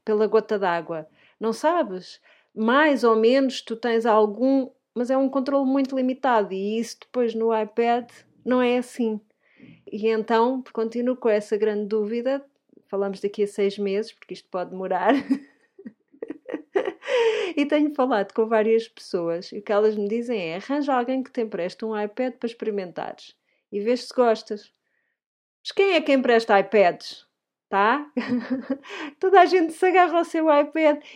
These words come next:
Eu falo com montes de pessoas que me dizem, "Ah, eu adoro." Tipo, colegas ilustradores dizem-me, "Eu adoro, é irresistível trabalhar com ele.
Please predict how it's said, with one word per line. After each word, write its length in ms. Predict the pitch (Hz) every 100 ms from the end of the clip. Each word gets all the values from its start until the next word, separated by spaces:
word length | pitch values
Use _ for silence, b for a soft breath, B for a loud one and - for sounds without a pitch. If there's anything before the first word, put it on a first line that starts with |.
| B
Eu 120 | 269
falo 320 | 269 285 285
com 120 | 277
montes 340 | 262 262 262 -
de 60 |
pessoas 340 | - - 254 254
que 100 | 247
me 60 |
dizem, 400 | 233 226 220 208 -
"Ah, 360 | 269 285 277
eu 240 | 254 247 254
adoro." 640 | 240 233 285 285 262 262 - b b b _
Tipo, 200 | 233 -
colegas 380 | - 233 233 226
ilustradores 760 | 226 226 226 220 202 190 180
dizem-me, 440 | - 214 208 196 190
"Eu 120 | 269
adoro, 600 | 262 262 294 285 269 269 B B
é 80 | 233
irresistível 840 | 262 254 240 240 - 262 254 240 233
trabalhar 460 | 240 233 240 233
com 240 | 226 226 247
ele. 480 | 262 262 247 240